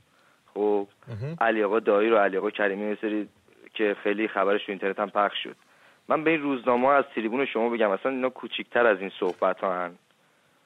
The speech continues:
Speaker 1: خیلی کوچیکتر از این صحبت‌ها هن که بخوان تهدیدی بکنن یا همچین داستانی. جدا از اون، این بابت این، اه، بحث فوتبالی که بود، جدا از اون من این نکته دیگه رو می‌خواستم بهتون بگم که یه آقایی بود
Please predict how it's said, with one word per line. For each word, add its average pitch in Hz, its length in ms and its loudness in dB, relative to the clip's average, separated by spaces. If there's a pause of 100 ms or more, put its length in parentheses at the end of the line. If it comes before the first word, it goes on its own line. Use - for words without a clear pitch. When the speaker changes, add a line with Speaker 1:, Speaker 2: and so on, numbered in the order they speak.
(160)
Speaker 1:
خیلی 160 380 4
کوچیکتر 101 440 -2
از 98 100 2
این 101 180 -6
صحبت‌ها 98 460 -2
هن 90 160 -6 (640)
که 101 100 -8
بخوان 107 280 0
تهدیدی 107 500 -2
بکنن 101 400 0
یا 95 140 0
همچین 92 280 -6
داستانی. 90 560 -6 (480)
جدا 135 320 4
از 135 280 4
اون، 147 320 4
این 143 240 -2
بابت 127 340 2
این، 127 340 2
اه، 107 280 6
بحث 107 320 0
فوتبالی 107 460 -2
که 101 140 -2
بود، 117 340 -2 (720)
جدا 143 300 6
از 135 140 6
اون 147 140 0
من 147 80 4
این 147 120 4
نکته 135 200 0
دیگه 131 200 2
رو 135 80 2
می‌خواستم 127 420 0
بهتون 120 340 0
بگم 139 380 2
که 131 460 2
یه 175 80 4
آقایی 147 380 6
بود 143 260 -4